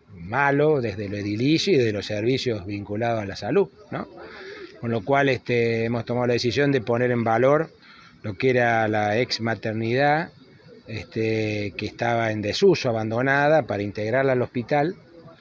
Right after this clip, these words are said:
desde lo edilicio y desde los servicios, y en una segunda etapa, toda la parte de la planta alta del edificio que está totalmente destruida,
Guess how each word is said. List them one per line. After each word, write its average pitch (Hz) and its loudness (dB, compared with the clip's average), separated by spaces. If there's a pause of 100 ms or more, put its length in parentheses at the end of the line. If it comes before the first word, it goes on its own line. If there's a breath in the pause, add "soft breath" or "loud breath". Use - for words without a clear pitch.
(320 loud breath)
desde 104 0
lo 113 4
edilicio 127 4
y 120 2
desde 113 0
los 110 -4
servicios, 156 0 (680 loud breath)
y 110 2
en 110 0
una 139 2
segunda 135 2
etapa, 147 0 (400)
toda 127 2
la 120 2
parte 127 0
de 120 0
la 113 -2
planta 120 0
alta 123 0
del 104 -2
edificio 117 -2
que 104 -8
está 110 -6
totalmente 113 -2
destruida, 135 2